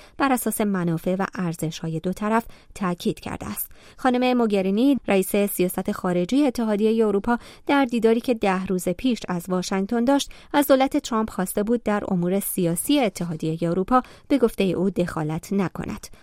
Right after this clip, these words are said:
مایک پنس با انتقادهای زیادی از سوی رهبران اروپایی درباره سیاست خارجی دونالد ترامپ،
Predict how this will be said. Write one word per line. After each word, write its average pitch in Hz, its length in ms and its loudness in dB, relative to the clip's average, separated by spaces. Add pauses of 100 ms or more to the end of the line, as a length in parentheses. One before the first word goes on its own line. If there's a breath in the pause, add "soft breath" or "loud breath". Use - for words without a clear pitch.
(140 soft breath)
مایک 185 240 0
پنس 226 240 0 (260 loud breath)
با 285 80 4
انتقادهای 254 580 4
زیادی 226 360 2
از 170 140 0
سوی 220 240 -2
رهبران 185 460 0
اروپایی 196 500 0
درباره 233 500 2
سیاست 196 500 -2
خارجی 190 520 0
دونالد 190 320 2
ترامپ، 202 320 0